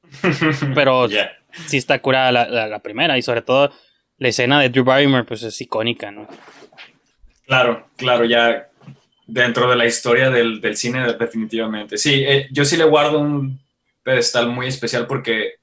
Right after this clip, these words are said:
Speaker 1: fue una de las primeras películas que me llevaron a ver mis, mis papás al,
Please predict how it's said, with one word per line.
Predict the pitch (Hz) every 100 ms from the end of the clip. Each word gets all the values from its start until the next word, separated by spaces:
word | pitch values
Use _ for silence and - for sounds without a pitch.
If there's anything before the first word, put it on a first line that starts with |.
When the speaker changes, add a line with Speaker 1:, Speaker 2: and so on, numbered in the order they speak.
| _ - _ _ _ _ _
Speaker 1:
fue | - 151
una | 151 165
de | 160
las | 139 135
primeras | 127 127 135
películas | - 131 135 135 -
que | 120 110
me | 107
llevaron | 107 110 120 120
a | 107
ver | 107
mis, | 113 120 120 - 110
mis | 107
papás | - 104 107 107
al, | 113 107